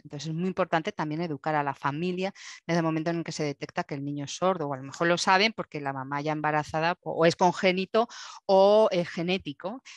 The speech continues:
y pueden, eh, bueno, tener bastante in-, intuir que el niño puede venir sordo, ¿no? En la mayoría de los casos el ambiente es oyente.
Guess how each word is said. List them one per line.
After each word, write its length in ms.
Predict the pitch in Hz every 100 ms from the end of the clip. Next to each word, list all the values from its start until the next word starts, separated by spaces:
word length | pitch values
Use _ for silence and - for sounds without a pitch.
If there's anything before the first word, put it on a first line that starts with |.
| -
y 140 | 170
pueden, 400 | - 139 139 143
eh, 240 | 135 127 - -
bueno, 260 | 151 - -
tener 300 | 151 139 131
bastante 720 | 131 - 135 139 123 131 50 -
in-, 360 | 147 143 92 98 107 143
intuir 520 | 196 190 196 170 160 -
que 220 | 151 143
el 100 | 143
niño 220 | 147 151
puede 240 | - 147
venir 260 | 131 120 123
sordo, 380 | - 131 - 123
¿no? 160 | 190 - _ _ _ _ _ _ _ -
En 100 | 160
la 100 | 156
mayoría 300 | 160 165 190
de 60 | 196
los 160 | 196
casos 320 | 190 190 226
el 100 | 190
ambiente 300 | 160 156 151
es 100 | 156
oyente. 500 | 139 135 127 - -